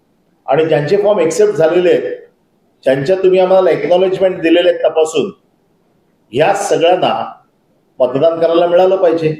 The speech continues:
कारण त्यांचे फॉर्म तुम्ही ॲक्सेप्ट केलेले आहेत,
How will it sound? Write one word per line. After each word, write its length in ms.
कारण 180
त्यांचे 320
फॉर्म 200
तुम्ही 180
ॲक्सेप्ट 320
केलेले 320
आहेत, 220